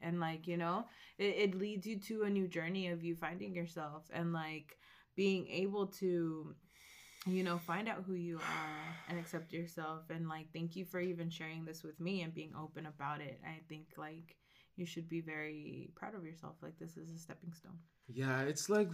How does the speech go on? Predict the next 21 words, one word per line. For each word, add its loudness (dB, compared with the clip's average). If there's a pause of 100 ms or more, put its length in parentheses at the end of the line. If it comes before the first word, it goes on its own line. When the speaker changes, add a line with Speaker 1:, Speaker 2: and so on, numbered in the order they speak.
Speaker 2:
really, 8
like, 4
<laughs> 10 (220)
it's 4
just 4
so 8
many 6
emotions 0
because, -2 (2250)
like 6
I 10
was 6
telling 6
you 4
earlier, 2
it's -4
like, -4 (1040)
it's 2
like 6
once 2
it, 2